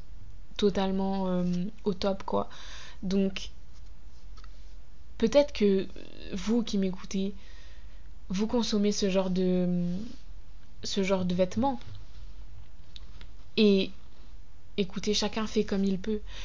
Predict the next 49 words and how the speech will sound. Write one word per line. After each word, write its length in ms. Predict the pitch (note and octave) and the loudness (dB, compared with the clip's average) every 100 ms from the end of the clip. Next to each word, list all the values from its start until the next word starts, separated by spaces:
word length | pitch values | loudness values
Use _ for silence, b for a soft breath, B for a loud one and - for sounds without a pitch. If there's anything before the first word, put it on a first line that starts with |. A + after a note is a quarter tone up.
| B | B
Mais 160 | G3 G3+ | 2 4
moi, 600 | F#3+ G3 G3 G#3 A3+ B3 | 4 2 4 8 8 6
c'est 280 | A3 - G#3+ | 2 0 0
vrai 120 | G3 | 0
que 60 | F#3+ | 0
j'ai 140 | G3 | 0
choisi, 480 | F#3 G3+ G3 G3+ A3+ | 0 2 2 2 0
c'est 260 | - F#3+ | 0 0
vraiment 320 | F#3 F#3+ G3+ A3 | 0 0 2 2
le 140 | F#3+ | 2
seul, 360 | F#3 G#3+ G#3+ G#3 | 2 0 2 2
euh, 300 | F#3+ F#3 F#3 - B B B B - | 2 2 0 -4 B B B B -2
le 40 | |
seul 260 | F3+ G#3+ G#3 | 4 4 4
point 360 | - G#3 G3 | 2 2 2
fort 420 | G3 - A#3+ B3 | 2 0 2 2
et 80 | G#3+ | 2
catégorique 680 | F3+ G3 F#3 G3+ G3+ G#3+ A3 | 2 0 2 2 2 2 0
que 120 | - | 0
je 120 | F3+ | 2
me 120 | F#3 F#3 | 2 2
suis 220 | - F#3+ | 2 0
donné, 500 | E3+ F#3 F#3 A3+ C4 B B | 2 2 4 2 0 B B
c'est 160 | - F#3+ | -2 0
de 80 | F#3+ | 2
pas 160 | G3 | 2
consommer 460 | G3 G3+ - G3 G3 | 0 0 2 2 2
de 80 | - | 0
ça 320 | - A#3 A#3+ | -2 -2 0
parce 240 | - - | -2 -2
que 220 | - F#3 F#3 B B | -2 -2 -2 B B
je 140 | - G3+ | 2 4
me 80 | |
dis 160 | G#3 A#3+ | 4 4
qu'on 120 | B3 | 0
peut 140 | F#3 A3+ | 2 2
faire 260 | A3 - | 2 -2
sans. 240 | - F3+ F#3 B B | -2 -2 -2 B B
On 40 | G#3 | -2
peut 120 | A3 | 0
faire 240 | G#3+ G#3 | 0 0
sans 200 | - C4 | 2 2
même 140 | C4 G3 | 4 4
si 80 | G#3+ | 2
on 60 | |
n'a 100 | G3 | 2
pas 140 | G3 A3 | 2 2
les 100 | G#3+ | 4
moyens, 540 | G3 F#3+ G3+ A3 B3+ | 2 2 2 0 0